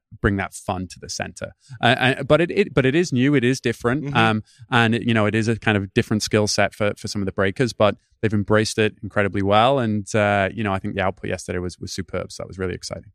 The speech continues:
Speaker 2: Could you tell us maybe a little bit about what differentiates your platform? Because it's not that this is the very first selling platform for the card market. Obviously, we know of a few others, uh, but what makes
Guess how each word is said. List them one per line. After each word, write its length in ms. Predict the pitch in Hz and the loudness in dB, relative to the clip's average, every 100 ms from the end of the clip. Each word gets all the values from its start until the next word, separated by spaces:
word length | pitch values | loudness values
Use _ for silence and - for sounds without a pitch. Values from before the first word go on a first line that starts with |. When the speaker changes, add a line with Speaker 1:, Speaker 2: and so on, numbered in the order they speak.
| _ | _
Speaker 2:
Could 140 | 165 | -10
you 60 | 165 | -10
tell 200 | 190 208 | -6 -4
us 140 | 180 | -4
maybe 240 | 151 151 151 | -4 -2 0
a 60 | |
little 200 | 135 131 | 2 2
bit 140 | 127 120 | 0 0
about 220 | 113 101 | 0 -2
what 320 | 110 110 98 | -4 -6 -6
differentiates 800 | 110 107 117 117 - 117 113 - | -6 -6 -4 -6 -4 -4 -4 -4
your 240 | 101 104 110 | -4 -2 -2
platform? 600 | - 101 101 - 117 117 | -2 -4 -4 -4 -4 -4
Because 260 | 117 120 | -2 -2
it's 160 | 123 120 | -2 -2
not 280 | 127 127 120 113 | 0 0 -4 -6
that 300 | 107 107 98 | -2 0 0
this 180 | 107 101 | -4 -6
is 120 | 98 | -6
the 100 | 98 | -8
very 280 | 92 110 104 | -2 0 0
first 400 | - 107 98 - | -4 -6 -4 -2
selling 300 | 110 104 95 | -2 -4 -8
platform 560 | 90 95 - - 98 92 | -6 -6 -6 -6 -6 -6
for 380 | - 98 95 - _ _ | -6 -4 -4 -6 _ _
the 80 | 90 | -12
card 360 | - 135 135 | -2 2 2
market. 340 | 104 90 85 98 | 0 -6 -4 -2
Obviously, 340 | 98 98 104 | -2 -4 -6
we 140 | 98 98 | -6 -6
know 220 | 101 98 | -4 -4
of 100 | 90 | -6
a 80 | 95 | -10
few 240 | 104 98 | -6 0
others, 540 | 117 101 95 98 - - | 2 2 -2 -4 -6 -6
uh, 360 | 101 101 95 95 - | -6 -4 -4 -6 -4
but 300 | 135 117 - _ _ _ | 2 2 0 _ _ _
what 200 | - 147 | -2 0
makes 520 | 151 143 117 - - | 2 -2 0 -2 -4